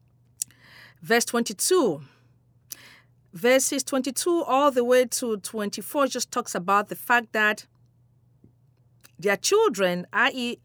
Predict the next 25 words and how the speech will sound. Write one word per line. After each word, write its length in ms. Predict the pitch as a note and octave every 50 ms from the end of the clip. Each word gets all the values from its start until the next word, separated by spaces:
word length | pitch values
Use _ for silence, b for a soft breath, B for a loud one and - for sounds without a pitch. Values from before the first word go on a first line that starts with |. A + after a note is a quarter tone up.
| _ _ - -
other 260 | A#3+ B3+ A3+ C4+ B3
generations 720 | G3 G#3 F#3+ F#3 F#3 F3+ G#3 D4 F#4 - - - G#3 F#3+
and 160 | - F#3+ F#3 F3
foreigner, 680 | - E4 F4 E4+ C#4+ C4 G#3 E3+ D3+ D3 D#3+ G3 A3 B B B B B B B B B B B B B B B B _ _ _ _ _ _ _
would 180 | - G3 A#3 A#3
see 400 | - - - E4 E4 E4 E4+ F4
how 420 | - - D4 C4+ C4 C4+ C4 C4
the 240 | A#3+ F#3+ A3 G3 - -
Israelites 680 | C4+ D4+ D#4 C#4 - C#4+ C4 C4 B3+ B3 C4 B3+ - G#3
would 140 | F#3+ F3+
suffer 500 | - - - C4 C4 - - C4 B3+ B3+ - _
pain 500 | - B3+ A#3+ B3 B3 B3 B3+ B3+ C4 B3+
and 140 | A3 E3+ D#3
suffering 640 | - - - B3+ B3+ B3 - - B3+ C4 C4 B3+ A3+
and 180 | G3+ F3 E3+ -
all 240 | - G3+ A3 A3+ A#3+
sorts 320 | A3+ - - A3+ G#3+ - G3+
of 100 | F3 D#3
diseases 640 | G3+ G3+ F#3 - F#4 F4 A3+ G3+ E3+ E3+ F3 - - -
as 180 | F#3 - -
a 80 | G3+ F3+
result 320 | F#3 F#3 F3 B3+ B3+ -
of 100 | F#3+ F3+
their 120 | F#3 F3 D#3+
disobedience, 1000 | F3+ E3 - F#3+ F3 E3 C#4 F4 G4+ C4+ G3+ F3+ E3 E3 F3+ G#3+ C4+ - -